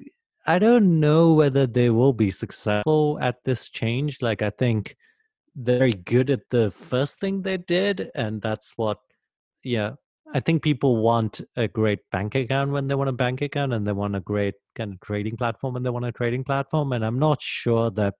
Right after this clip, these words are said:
that bubble actually makes sense. Uh, and I know why they do it, but I don't know if it's actually, like, from a consumer's perspective, actually, like, being successful. And maybe there's a good counterexample to it, but at a,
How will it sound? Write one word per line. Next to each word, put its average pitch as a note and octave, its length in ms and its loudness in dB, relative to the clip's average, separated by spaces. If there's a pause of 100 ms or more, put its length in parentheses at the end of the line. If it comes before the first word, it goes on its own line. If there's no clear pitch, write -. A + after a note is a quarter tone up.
(120)
that G2+ 180 -2 (120)
bubble - 280 -8 (460)
actually G#2+ 400 -4
makes G2+ 320 -4
sense. B2 340 -4 (100)
Uh, G2+ 200 -2 (500)
and B2+ 160 2
I D3+ 60 4
know F3+ 200 6
why C#3+ 220 4
they A2+ 180 2 (100)
do A#2 180 6
it, G2+ 220 2
but G2 200 0
I G2+ 100 0
don't A2+ 260 2
know G#2+ 180 2
if - 180 -4
it's A2 200 -4
actually, G#2+ 400 -2
like, F#2 180 -4
from G#2 180 -2
a G2 60 -4
consumer's A2 500 -2
perspective, G2 760 -8
actually, G#2 360 -6
like, G#2 200 -6 (200)
being G2+ 160 -8
successful. A#2 580 -10
And G2 120 -10 (340)
maybe F3 160 -4
there's G2 240 -6
a F#2+ 40 -12
good - 280 -8
counterexample A#2 720 -6
to C3+ 140 -2
it, B2+ 120 -6
but G#2+ 200 -2 (460)
at C3+ 140 2
a, D#3 160 2